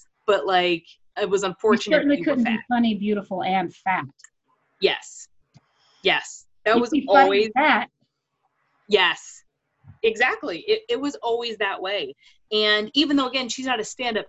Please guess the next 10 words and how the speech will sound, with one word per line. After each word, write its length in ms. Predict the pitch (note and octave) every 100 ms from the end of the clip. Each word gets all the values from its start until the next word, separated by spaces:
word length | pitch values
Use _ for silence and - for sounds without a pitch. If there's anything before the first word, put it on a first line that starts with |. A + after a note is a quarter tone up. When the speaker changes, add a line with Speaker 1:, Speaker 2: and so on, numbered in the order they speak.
| -
Speaker 1:
comedian, 720 | - A3 D4 C4 F#3+ C#3+ B2 A2+ _ _ _ -
Speaker 2:
Yeah. 280 | G3+ D3+ E3 - -
Speaker 1:
her 140 | A3 G3 -
comedic 460 | A3+ A3+ C4 A#3 G#3
work 480 | F#3+ F3+ A#3 F#3 E3 - -
in, 320 | A#3 G#3 G3+ G3
in, 400 | G3+ G3 F#3 F#3
you 140 | G3
know, 200 | F3+ F3+ -
film 420 | B3 A3 G#3+ G#3+